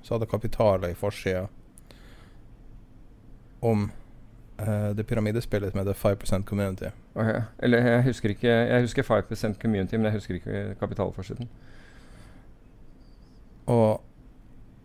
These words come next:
Speaker 1: da hadde de den beste forsida ever laga i norsk media.
Speaker 2: Ok.
Speaker 1: Og det var femtifem prosent av Norges befolkning er idioter.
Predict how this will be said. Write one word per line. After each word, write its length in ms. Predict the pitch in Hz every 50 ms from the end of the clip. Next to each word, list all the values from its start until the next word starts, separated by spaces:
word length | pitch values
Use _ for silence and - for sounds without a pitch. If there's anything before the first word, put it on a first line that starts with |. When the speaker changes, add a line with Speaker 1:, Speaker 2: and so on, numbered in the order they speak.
| - - - - - - - 120
Speaker 1:
da 140 | 131 131 120
hadde 240 | 113 117 107 110 101
de 140 | 92 87 85 85 90 - - - - - - - - - - - - - - - - - - - - - - - - - - - - - - - - - - - - - - - - - - - - - - - - -
den 220 | 98 104 104 98 92
beste 320 | 101 104 - - - 92
forsida 520 | - 101 92 - - - 92 90 82 85 - - - - - - - - - - - - - - -
ever 380 | 98 92 82 82 80 73 - - - - - -
laga 320 | 95 90 90 90 82 78 - - - - -
i 100 | - 98
norsk 300 | 92 90 85 - - -
media. 280 | - - 80 82 - - - - - - - - - - - -
Speaker 2:
Ok. 180 | 113 110 104 - 110 107 107 - - - - - - - - -
Speaker 1:
Og 80 | - -
det 120 | 95 95
var 280 | 90 92 90 90 92 - - - - - - - - - - - - - - - - -
femtifem 500 | - - 110 101 - - - 110 98 85
prosent 380 | - 87 - 95 90 87 -
av 60 | 87 87
Norges 200 | 87 87 82 -
befolkning 500 | 80 80 92 87 82 - - 78 78 73 -
er 140 | 85 82 78
idioter. 340 | 78 80 80 - 85 85